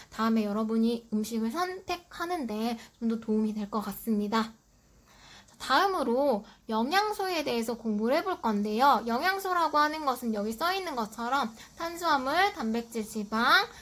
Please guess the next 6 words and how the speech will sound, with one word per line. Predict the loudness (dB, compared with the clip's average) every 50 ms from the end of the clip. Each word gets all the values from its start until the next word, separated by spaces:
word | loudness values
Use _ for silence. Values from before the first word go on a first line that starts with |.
| -20 -16 -10
물, | -6 -4 -2 0 0 0 0 -2 -4
바이타민, | -4 -6 -6 -6 -6 -8 -8 -6 -4 -4 -2 -2 -2 -2 -2 -4 -4
무기질 | -4 -2 -2 -2 -2 -4 -6 -6
이런 | -4 -2 0 2 2 2
것들을 | 0 0 -2 -4 -4 -2
말합니다. | -2 -2 0 0 0 2 0 0 2 4 4 2 2